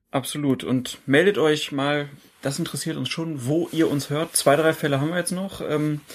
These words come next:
die wir dann zur Widmung nutzen können, aber das würde mich mal interessieren, wo die Leute denn so Podcast hören,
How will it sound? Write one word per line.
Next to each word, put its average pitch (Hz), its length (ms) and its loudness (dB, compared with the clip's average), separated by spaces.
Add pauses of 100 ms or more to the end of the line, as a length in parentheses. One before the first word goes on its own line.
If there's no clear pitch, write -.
(1000)
die 135 80 2
wir 131 80 6
dann 127 220 4
zur 127 180 0
Widmung 139 300 2
nutzen 139 300 0
können, 175 260 -4
aber 139 360 -2 (720)
das 139 200 2
würde 170 140 2
mich 156 100 -2
mal 156 120 2
interessieren, 139 540 0
wo 123 120 0
die 147 100 2
Leute 147 240 4
denn 127 140 2
so 135 100 2
Podcast - 920 -4
hören, 165 460 2